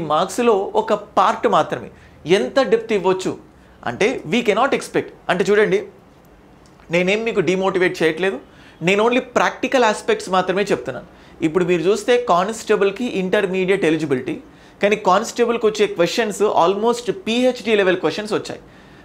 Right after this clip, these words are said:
మనం ఎవరిని బ్లేమ్ చేయలేం. ప్రాక్టికల్ థింగ్స్ ఏమున్నాయో వాటిని మనం దృష్టిలో పెట్టుకొని, అంటే మన గోల్ ఎగ్జామ్లో సెలెక్ట్ అవ్వడం, అంతేకాని మన గోల్ ఏదో వచ్చి కోచింగ్ సెంటర్కి వెళ్ళిపోయి ఏదో చెప్తున్నాం విన్నాం అన్నట్టు కాదు. So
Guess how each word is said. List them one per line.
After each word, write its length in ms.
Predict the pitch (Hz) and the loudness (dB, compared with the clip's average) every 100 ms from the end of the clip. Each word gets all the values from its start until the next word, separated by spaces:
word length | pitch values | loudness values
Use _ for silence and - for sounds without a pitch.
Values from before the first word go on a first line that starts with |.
| - 143 | -4 0
మనం 160 | 190 240 180 | 2 4 4
ఎవరిని 320 | 196 240 269 208 | 4 2 0 0
బ్లేమ్ 200 | 185 220 220 | 2 2 2
చేయలేం. 280 | 185 190 127 - - - - 156 | 2 2 -2 -12 -20 -20 -6 0
ప్రాక్టికల్ 520 | 165 - 277 269 262 | 0 0 -2 0 -2
థింగ్స్ 200 | 247 233 196 196 | -2 -2 0 2
ఏమున్నాయో 420 | 196 165 127 139 - - - 135 | 2 0 0 -2 -6 -18 -10 0
వాటిని 280 | 160 214 240 240 | 2 2 0 2
మనం 160 | 226 214 143 | 0 -2 -2
దృష్టిలో 380 | 160 175 - 240 240 | -2 -2 2 2 2
పెట్టుకొని, 400 | 170 165 185 277 - - - 156 | -2 -2 -4 -4 -10 -20 -8 -4
అంటే 160 | 180 240 | 0 0
మన 120 | 220 214 139 156 | 0 0 -2 2
గోల్ 240 | 196 226 208 - 156 | 4 2 -2 -2 -2
ఎగ్జామ్లో 380 | 143 220 233 240 202 | 0 0 0 -2 0
సెలెక్ట్ 260 | 185 196 165 | 0 0 -2
అవ్వడం, 200 | 127 - - - - - 127 | -2 -8 -16 -20 -20 -6 -4
అంతేకాని 500 | 170 240 233 214 254 - - - 147 | 2 0 2 -2 -2 -8 -16 -4 0
మన 120 | 180 185 147 | 2 2 4
గోల్ 200 | 196 240 185 175 | 4 4 2 2
ఏదో 160 | 208 247 214 | 4 4 4
వచ్చి 220 | 196 214 226 | 2 -2 -2
కోచింగ్ 340 | 190 185 208 196 | -2 -2 -4 -4
సెంటర్కి 340 | 180 180 156 | -2 -2 0
వెళ్ళిపోయి 340 | 165 165 190 190 165 | 0 2 2 2 2
ఏదో 140 | 175 190 | 2 2
చెప్తున్నాం 380 | 190 175 175 180 151 | 0 -2 -2 -2 0
విన్నాం 220 | 160 180 165 | 0 0 0
అన్నట్టు 200 | 151 170 | -2 0
కాదు. 120 | 131 - - - | -2 -2 -18 -20
So 80 | - | -2